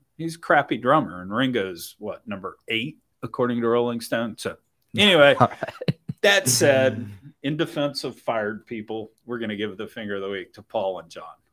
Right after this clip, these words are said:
Speaker 2: All right. Um, I have, I have no take there.
Speaker 1: <laughs>
Speaker 2: All those guys are before my time, so I have no take there.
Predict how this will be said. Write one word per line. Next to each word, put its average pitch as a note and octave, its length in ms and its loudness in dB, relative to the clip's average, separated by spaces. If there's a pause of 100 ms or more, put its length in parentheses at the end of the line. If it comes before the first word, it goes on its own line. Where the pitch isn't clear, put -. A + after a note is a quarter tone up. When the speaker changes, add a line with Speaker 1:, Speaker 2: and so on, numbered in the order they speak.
(180)
Speaker 2:
All F#2+ 180 2
right. E2+ 220 2 (100)
Um, G2 560 6
I G2+ 120 0
have, F#2+ 280 4
I G2 140 0
have F#2 260 0 (140)
no F2 180 -4
take D#2 320 -8
there. D#2 240 -8
Speaker 1:
<laughs> A#3+ 80 12
Speaker 2:
All G2 220 4
those - 200 2
guys F2 380 0
are F2 80 -6
before F2 380 -6
my F2+ 160 -6
time, E2 340 -10
so F2+ 400 -2
I G2 120 0
have F#2 120 0
no F2+ 160 -6
take F2 360 -10
there. F2+ 220 -10